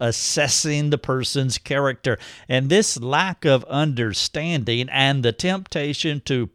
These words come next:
plug a spot is a huge mistake if the character of the person is something other than humble, authentic Christ-likeness.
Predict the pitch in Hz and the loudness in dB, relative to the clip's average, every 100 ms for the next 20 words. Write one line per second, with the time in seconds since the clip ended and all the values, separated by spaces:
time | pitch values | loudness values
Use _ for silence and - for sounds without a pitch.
0 | - - - 196 214 214 208 202 180 156 | -12 -14 -8 -4 0 0 0 -4 -6 -4
1 | - - - 90 78 - - - _ _ | -4 -6 -8 -6 -8 -10 -12 -14 _ _
2 | _ _ _ _ _ _ 135 123 120 120 | _ _ _ _ _ _ 0 2 0 0
3 | 156 160 165 - 151 147 - 131 107 117 | 4 4 4 0 -6 -4 -4 -2 -2 -2
4 | - - - 117 147 143 143 - - 127 | -6 -8 -8 -6 -2 -2 -2 -8 -4 -4
5 | 107 107 - 139 135 120 107 110 101 - | -4 -8 -4 -2 -2 -4 -4 -6 -4 -4
6 | 139 127 - 139 - 127 120 123 117 110 | -4 -4 -8 -8 -4 -2 -2 -2 -2 -2
7 | 90 78 127 131 139 147 175 180 - _ | -4 0 2 4 2 2 2 0 -10 _
8 | - 101 92 - 113 113 - 117 - - | -6 -2 -2 -2 -4 -4 -4 -8 -6 -2
9 | 101 104 - - 104 82 82 - 92 90 | -2 -2 -8 -10 -6 -6 -8 -10 -8 -8
10 | - | -10